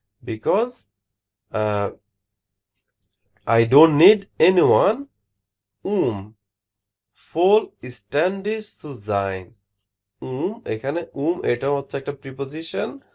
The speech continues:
um ফুল স্ট্যান্ডিস zu sein, that means to feel complete। to feel complete, এটা হচ্ছে ফুল স্ট্যান্ডিস zu sein, মানে to feel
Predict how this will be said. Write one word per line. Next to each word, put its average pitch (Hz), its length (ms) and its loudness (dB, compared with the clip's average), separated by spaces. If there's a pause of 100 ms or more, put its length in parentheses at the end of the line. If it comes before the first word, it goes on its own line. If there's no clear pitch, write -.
(400)
um 190 320 -4 (480)
ফুল 175 300 -6
স্ট্যান্ডিস 165 680 0
zu 156 80 -4
sein, 127 600 -2
that 113 260 -8 (140)
means 254 320 -4 (840)
to 147 140 -4
feel 165 540 -6 (1000)
complete। 131 640 2 (1400)
to 131 120 -6 (140)
feel 185 220 0
complete, 143 640 0
এটা 131 240 -4
হচ্ছে 143 200 -8
ফুল 156 320 -6
স্ট্যান্ডিস 143 800 -4 (400)
zu 151 100 -6 (180)
sein, 147 360 4
মানে 117 260 -4
to 131 100 -10
feel 175 400 -6